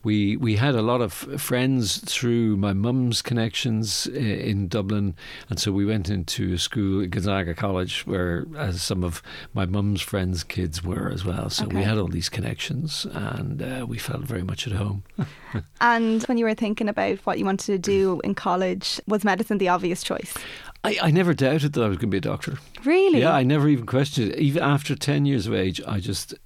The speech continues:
Speaker 1: I had it in my mind that I was gonna be a doctor. And I never really thought about what I had to do to <laughs> get into college to do medicine, although it was a lot easier in those days than it is now. But it never, it never occurred to me that I might not actually, uh,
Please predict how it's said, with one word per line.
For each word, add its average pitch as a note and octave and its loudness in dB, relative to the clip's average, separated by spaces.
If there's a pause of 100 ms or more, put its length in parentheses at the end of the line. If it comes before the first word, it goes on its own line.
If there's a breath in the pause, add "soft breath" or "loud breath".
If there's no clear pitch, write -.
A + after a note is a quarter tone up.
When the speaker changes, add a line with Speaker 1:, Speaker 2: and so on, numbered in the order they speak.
Speaker 1:
I G#2+ 0
had A2 0
it A2+ -2
in G2 -2
my F#2+ 2
mind F#2 0
that E2+ -2
I - 0
was F2+ -2
gonna G2 0
be F#2 2
a - -4
doctor. A2 -2 (440 loud breath)
And D3+ 2
I F3 4
never C4+ 0
really F3+ 2
thought A#2 2
about G#2 0
what C3 2
I A2+ 2
had G#2+ 0
to G2+ -10
do B2 4
to F#2+ 0
<laughs> - -20
get C#3 6
into D#3 6
college A#2 2
to A#2+ 0
do C#3 8
medicine, G#2 2 (340 loud breath)
although C#3 4
it B2+ 6
was A2+ 2
a C3+ 6
lot C#3 4
easier A2 4
in F#2+ 2
those G2+ 4
days F#2+ 0
than G2 0
it F#2+ 0
is F2+ 0
now. D#3 0 (580 loud breath)
But C3+ 2
it C3+ 2
never, F#3+ -2 (160)
it - -4
never G#3 -2
occurred E3 0
to E3 -4
me A2+ 2
that F#2+ -2
I G2 0
might G2+ -2
not A#2+ 0
actually, - -2
uh, - -4